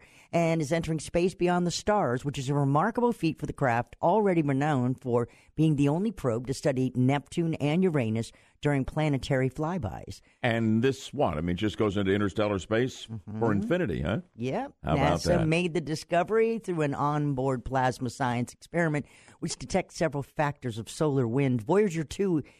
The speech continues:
Speaker 1: is now over one hundred billion miles from Earth, Bud.
Speaker 2: Mm, amazing.
Speaker 1: Remains found in a wooded area of Flagler County in two thousand sixteen are those of a missing Volusia County woman, Mandy Chohanowski,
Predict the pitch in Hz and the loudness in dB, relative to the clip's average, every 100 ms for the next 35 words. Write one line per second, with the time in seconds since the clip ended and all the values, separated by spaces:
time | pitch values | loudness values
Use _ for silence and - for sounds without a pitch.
0 | _ - 160 147 160 151 156 147 135 143 | _ -2 0 2 2 2 0 0 0 0
1 | 135 196 190 175 165 - 107 175 190 180 | 0 0 0 0 -4 -6 2 2 4 2
2 | 131 110 110 113 127 113 98 - 107 - | 2 2 2 2 0 -2 -4 -8 -10 -4
3 | 113 98 - 90 98 _ _ - 156 90 | -4 -6 -10 -12 -12 _ _ -10 -8 -8
4 | - - 82 95 95 62 - _ - - | -12 -4 0 2 2 -2 -14 _ -20 -20
5 | _ _ - 208 247 269 254 - 233 226 | _ _ -2 2 4 4 2 2 2 2
6 | 214 196 214 196 202 202 180 170 - 185 | 2 2 0 2 2 4 4 2 0 0
7 | 185 156 165 170 160 160 147 160 160 147 | 0 0 0 0 0 0 0 0 0 0
8 | 139 131 131 151 - - 156 151 - 135 | 0 -2 -2 -2 -4 -2 0 0 2 2
9 | 147 120 101 92 90 104 101 107 - 113 | 2 2 0 -4 -4 -2 0 0 0 -2
10 | 104 123 113 123 131 123 120 127 127 127 | -2 -2 -2 -2 0 0 0 0 0 -2
11 | _ - - - 165 170 156 135 151 139 | _ -20 -12 -2 0 0 -2 -2 0 2
12 | 139 135 - 117 110 | 0 -2 -4 -4 -4